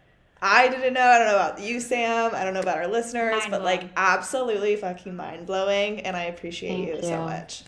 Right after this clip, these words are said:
Speaker 1: Thank you for
Speaker 3: Thank
Speaker 1: coming
Speaker 3: you
Speaker 1: on.
Speaker 3: so much. Thank you so much. And I would be remiss not to make a plug that, like,
Speaker 1: Oh,
Speaker 3: you know, we've
Speaker 1: please.
Speaker 3: talked a lot about the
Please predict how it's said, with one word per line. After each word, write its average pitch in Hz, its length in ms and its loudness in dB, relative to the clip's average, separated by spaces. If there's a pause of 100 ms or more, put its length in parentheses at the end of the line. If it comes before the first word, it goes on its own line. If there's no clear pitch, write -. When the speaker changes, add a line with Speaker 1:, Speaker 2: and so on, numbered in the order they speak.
(180)
Speaker 1:
Thank 202 160 -6
you - 20 -14
for - 20 -16
Speaker 3:
Thank 240 300 6
Speaker 1:
coming 240 160 6
Speaker 3:
you 233 40 4
Speaker 1:
on. - 80 -4
Speaker 3:
so 240 380 6
much. 220 460 2
Thank 214 260 0
you 240 80 -2
so 240 160 -2
much. 226 340 2
And 196 320 -4 (420)
I 208 140 8
would 220 140 6
be 240 140 4
remiss 247 340 2
not 240 140 2
to 254 80 -4
make 233 180 -2
a 226 60 0
plug 285 580 6 (120)
that, 226 220 4
like, 220 240 2
Speaker 1:
Oh, 285 120 8
Speaker 3:
you 233 60 2
know, 226 140 2
we've 233 100 0
Speaker 1:
please. 196 160 0
Speaker 3:
talked 262 200 2
a 262 80 0
lot 240 260 2
about 220 360 0
the 214 360 0